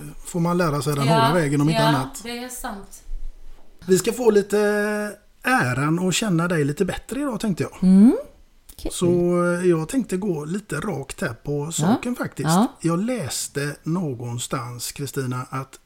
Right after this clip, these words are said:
Speaker 1: du har någon form av släkt med resandefolket.
Speaker 2: Mm, stämmer.
Speaker 1: Och där läste jag att det var till och med så att din pappa Hjalmar som skolbarn i Helsingborg blev kallad för zigenarpack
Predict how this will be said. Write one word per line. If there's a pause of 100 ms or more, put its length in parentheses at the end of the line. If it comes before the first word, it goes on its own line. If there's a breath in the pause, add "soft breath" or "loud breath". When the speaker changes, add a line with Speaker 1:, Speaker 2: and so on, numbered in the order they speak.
(400)
Speaker 1:
du (360)
har
någon
form
av
släkt
med
resandefolket.
Speaker 2:
Mm, (300)
stämmer. (840 loud breath)
Speaker 1:
Och
där
läste
jag
att
det
var
till
och
med
så
att (120)
din
pappa
Hjalmar
som
skolbarn
i
Helsingborg
blev
kallad
för (220)
zigenarpack